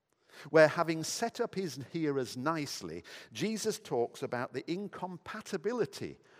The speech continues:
of two realms, the realm of the unrighteousness and the realm of righteousness. He says, "Whoever is dishonest in very small things is dishonest with much bigger things."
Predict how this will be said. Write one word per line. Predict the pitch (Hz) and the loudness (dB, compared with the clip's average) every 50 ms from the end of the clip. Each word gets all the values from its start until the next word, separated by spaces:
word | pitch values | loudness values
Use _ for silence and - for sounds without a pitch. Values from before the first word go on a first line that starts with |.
| - - - | -14 -2 2
of | 135 131 - - - | 2 2 2 0 -10
two | - - 123 101 95 | -2 0 0 0 0
realms, | 90 85 76 64 64 67 78 107 123 - - - - _ _ _ _ _ _ _ - - - - | -2 -4 -4 -6 -6 -12 -12 -10 -8 -8 -10 -12 -14 _ _ _ _ _ _ _ -20 -14 -2 2
the | 139 135 | 4 8
realm | 135 156 160 156 151 143 139 | 10 12 10 10 8 6 2
of | 127 - | 2 2
the | 127 127 | 0 0
unrighteousness | 131 139 147 143 127 117 98 104 - - - - 110 101 - - 110 110 117 - - - - | 0 0 -2 0 0 0 0 0 -4 -10 -8 -8 -6 -6 -6 -8 -6 -4 -4 -4 -6 -6 -6
and | 123 127 127 | -6 -6 -2
the | 123 127 | -2 0
realm | 120 113 104 98 98 101 104 - | 2 2 2 2 0 -2 -4 -6
of | - 95 92 | -8 -8 -4
righteousness. | 110 135 143 147 - - - 104 90 - - 90 76 - - - - - _ _ _ _ _ _ _ - - - - | -2 -2 -2 -2 -6 -10 -14 -14 -14 -12 -14 -14 -16 -14 -16 -18 -18 -20 _ _ _ _ _ _ _ -20 -20 -12 0
He | - 170 170 | 2 2 2
says, | - - 180 165 151 - - - - - - - - - - _ _ _ _ _ - | 4 4 4 4 4 2 -2 -18 -20 -20 -20 -20 -20 -20 -20 _ _ _ _ _ 0
"Whoever | 185 202 214 226 233 226 254 247 | 2 6 6 6 6 4 2 0
is | 220 180 139 | 2 0 0
dishonest | - 180 170 - - 170 165 180 151 101 95 95 - - 127 | 0 0 0 2 2 0 0 0 0 -2 -4 -4 -4 -4 -4
in | 127 127 | -4 -2
very | 117 151 151 147 127 | 0 0 0 0 -2
small | - - - 156 151 156 147 143 | -4 -4 -4 -2 0 0 0 -2
things | - - 95 80 78 87 90 - | -2 -4 -6 -6 -6 -8 -10 -10
is | 123 110 - | -10 -8 -6
dishonest | 143 131 - - 160 160 151 147 139 - - - | -6 -6 -6 -4 -6 -4 -2 -4 -6 -6 -6 -8
with | 147 127 135 | -8 -6 -6
much | 147 - - - - | -8 -8 -8 -12 -10
bigger | - 214 - 220 | -10 -6 -6 -6
things." | 165 - - 67 65 - - - - - | -6 -6 -10 -10 -10 -16 -20 -18 -18 -18